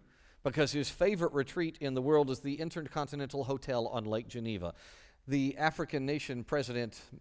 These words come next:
Mister Biya, has ruled his country since nineteen seventy-five, elected every time since then, and he spends months every year in Geneva, Switzerland. He takes over an entire floor when he and his wife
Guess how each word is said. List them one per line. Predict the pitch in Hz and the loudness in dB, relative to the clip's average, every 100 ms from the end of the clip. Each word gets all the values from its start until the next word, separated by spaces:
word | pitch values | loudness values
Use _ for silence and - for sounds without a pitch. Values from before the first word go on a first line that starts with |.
| - | -10
Mister | 131 - 123 | -8 -4 -4
Biya, | 110 135 113 107 95 | -2 2 2 2 -2
has | 113 98 | -6 -4
ruled | 110 143 147 117 | -2 0 0 -2
his | 120 | -6
country | - 131 120 127 | -6 -10 -8 -8
since | 113 - 92 - | -8 -8 -12 -10
nineteen | 107 131 185 - - 156 143 147 | -4 -4 -4 -10 -12 -8 -6 -6
seventy-five, | 143 135 123 131 120 131 - 113 98 80 67 - - _ - _ _ - | -6 -4 -4 -6 -8 -10 -4 -2 0 -2 -8 -16 -20 _ -20 _ _ 0
elected | 117 127 151 - 127 123 - | 2 4 2 0 -4 -4 -2
every | 160 170 180 180 | 0 -2 -8 -6
time | 143 120 107 104 | -4 -4 -4 -6
since | - 143 - | -6 -6 -6
then, | 131 135 135 127 - - | -4 -2 -2 -6 -14 -8
and | 113 | -4
he | 113 135 | -2 -2
spends | - 139 123 107 104 | -2 -2 -2 -4 -4
months | 110 117 160 196 113 - - - - - - | -2 6 10 10 8 -2 -8 -8 -10 -18 -4
every | 160 175 180 | 0 2 2
year | 147 120 113 120 | 0 0 0 0
in | 135 120 | -4 -6
Geneva, | 117 131 113 104 101 101 | -4 -4 -4 -2 -2 -2
Switzerland. | - - 120 - 90 85 - - | -4 -4 -4 -4 -6 -6 -10 -6
He | 139 | -2
takes | 135 151 156 | 2 2 2
over | 127 | 0
an | 113 | -2
entire | 110 - 131 160 196 | -4 -4 -2 0 0
floor | 190 - 170 147 107 82 - - _ | -2 0 6 6 6 2 -8 -20 _
when | 120 110 | -4 -2
he | 123 | -2
and | 101 | -2
his | 101 92 | -4 -4
wife | 104 95 92 | -2 -2 -4